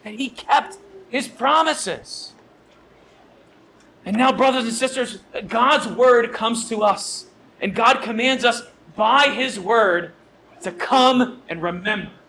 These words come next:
at the table. To come to the table and remember the good word that was spoken to us. And what is that word? It's gonna do both things. It's gonna cut and it's gonna bind us up.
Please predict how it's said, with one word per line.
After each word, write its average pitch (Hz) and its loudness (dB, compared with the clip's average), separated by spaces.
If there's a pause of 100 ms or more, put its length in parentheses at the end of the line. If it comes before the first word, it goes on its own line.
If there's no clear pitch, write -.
(340)
at 151 -8
the - -20
table. 147 -12 (680)
To 190 -10
come 277 -4
to 294 -2
the 247 0
table 226 -2 (240)
and 220 -2
remember 233 2 (140)
the 208 0
good 269 2
word 240 6
that 220 0
was 202 -2
spoken 240 0
to - -8
us. - -2 (300)
And 214 -4
what 277 2
is 269 0
that 233 0
word? 143 0 (760)
It's 156 -8
gonna 185 0
do 202 -6
both 185 0
things. 196 -4
It's - -14
gonna 135 -8 (100)
cut - 2 (220)
and 127 -8
it's 139 -12
gonna 143 -8
bind 139 -4
us 139 -8
up. 139 -10